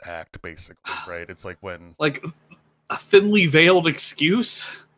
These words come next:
Speaker 1: What, and what was it? It's like, oh, he's in the car, and that, that woman that he's traveling with is like, "Doctor Loomis,
Speaker 2: Didn't you see the
Speaker 1: records have
Speaker 2: file?
Speaker 1: just been
Speaker 2: Yeah.
Speaker 1: unsealed." <laughs> Yeah, it was so, <laughs> they just
Speaker 2: It's
Speaker 1: found
Speaker 2: like,
Speaker 1: it.
Speaker 2: "You didn't see the
Speaker 1: You didn't, you
Speaker 2: file?
Speaker 1: didn't
Speaker 2: What
Speaker 1: get every
Speaker 2: file?"
Speaker 1: record with, yeah,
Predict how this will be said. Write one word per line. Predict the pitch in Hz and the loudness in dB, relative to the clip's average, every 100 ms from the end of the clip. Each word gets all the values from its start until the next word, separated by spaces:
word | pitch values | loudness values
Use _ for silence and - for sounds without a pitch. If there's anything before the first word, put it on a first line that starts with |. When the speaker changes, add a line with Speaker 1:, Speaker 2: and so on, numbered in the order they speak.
| _ - | _ -4
Speaker 1:
What, | 165 185 | -4 -4
and | 131 | -10
what | 120 190 | -10 -10
was | 117 127 151 | -10 -8 -6
it? | 175 131 | -8 -8
It's | 117 - | -8 -6
like, | 131 - | -8 -6
oh, | 147 143 120 101 | -6 -4 -6 -10
he's | 107 123 | -14 -12
in | 139 | -10
the | 131 | -10
car, | - 110 110 113 113 120 - | -10 -8 -6 -6 -8 -10 -10
and | 101 95 | -10 -8
that, | 92 90 - - | -8 -8 -12 -16
that | 101 87 | -12 -10
woman | 101 104 104 | -12 -12 -14
that | |
he's | 101 | -14
traveling | - 104 104 101 | -10 -8 -8 -10
with | 104 113 | -12 -12
is | 98 | -14
like, | 95 90 _ _ _ _ - | -14 -14 _ _ _ _ -10
"Doctor | 185 - 143 | -10 -8 -8
Loomis, | 190 180 139 160 | -8 -6 -6 -4
Speaker 2:
Didn't | 180 175 | -4 -4
you | 196 | 0
see | |
the | 190 | 0
Speaker 1:
records | 196 127 | 0 2
have | |
Speaker 2:
file? | 196 196 208 | 4 6 6
Speaker 1:
just | 240 240 | 2 2
been | 170 | 4
Speaker 2:
Yeah. | 185 151 | 4 4
Speaker 1:
unsealed." | 185 151 123 110 - | 0 -2 -4 -8 -6
<laughs> | 156 | -4
Yeah, | 123 127 | -4 -2
it | 202 | -2
was | 156 | -2
so, | - - 226 - | -4 -6 -6 -4
<laughs> | 277 - - - 285 - | -4 -4 -8 -6 -8 -8
they | 147 | -8
just | 170 - | -8 -8
Speaker 2:
It's | 196 | 0
Speaker 1:
found | |
Speaker 2:
like, | 190 165 | 2 4
Speaker 1:
it. | 196 | 2
Speaker 2:
"You | |
didn't | 202 220 | 2 0
see | 214 240 | 0 -2
the | 214 | -2
Speaker 1:
You | - | 0
didn't, | |
you | |
Speaker 2:
file? | 208 214 220 | 4 4 4
Speaker 1:
didn't | 233 208 | 0 2
Speaker 2:
What | 208 | 0
Speaker 1:
get | 131 | 0
every | 147 | 2
Speaker 2:
file?" | 143 139 92 110 | 2 2 -2 -4
Speaker 1:
record | 101 98 95 _ _ | -6 -10 -12 _ _
with, | 120 110 - | -20 -20 -16
yeah, | 95 80 85 | -12 -12 -14